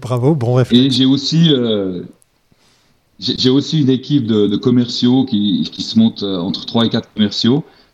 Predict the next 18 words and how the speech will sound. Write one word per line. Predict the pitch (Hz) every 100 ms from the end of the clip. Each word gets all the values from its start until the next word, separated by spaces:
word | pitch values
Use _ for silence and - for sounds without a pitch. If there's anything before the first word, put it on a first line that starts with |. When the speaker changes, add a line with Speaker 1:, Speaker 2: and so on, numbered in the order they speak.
| _ -
Speaker 2:
euh, | 95 90 90 90 85
qui | - 95
sont | 139
à |
la | 120
recherche | 120 123 120
de | 104
deals, | 98 110 123 120 104
de |
bons | 98 107 107
plans | - 117 117 120 117
en | 107
Suisse | - 120
romande, | - 107 110 113 101
en | 98
Suisse | 117 -
alémanique | 107 104 110 113 -
et, | 98